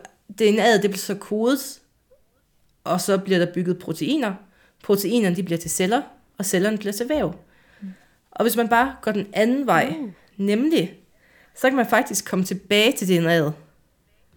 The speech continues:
Speaker 1: Altså, altså, man får jo
Speaker 2: Mm.
Speaker 1: sinds-,
Speaker 2: Mm,
Speaker 1: ja,
Speaker 2: snedigt.
Speaker 1: mega snedigt.
Speaker 2: Ja.
Speaker 1: Og,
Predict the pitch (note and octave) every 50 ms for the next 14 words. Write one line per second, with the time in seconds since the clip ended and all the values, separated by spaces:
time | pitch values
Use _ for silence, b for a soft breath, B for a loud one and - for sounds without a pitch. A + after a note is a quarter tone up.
0 | _ _ b b b b b b b b b - D#3+ D#3 - - - D#3+ E3 E3
1 | D#3+ G3 F#3 F3+ E3+ E3 D#3+ - - - G3 G3 A3 B3+ C#4+ D4 C#4+ B3 A3 F#3
2 | G3+ F#3+ F#3 F#3 F3+ F#3+ A#3+ D4 C#4 - - - - - - A3 A#3+ C4+ D#4 E4
3 | D#4 D#4 - F#3 - G#3 G#3 G#3+ A3 G3+ G3+ - - - b b b b b b
4 | b b b b b b b _ _ b b b b b b b b b b b
5 | b b - - G#3 G#3 G#3+ F#3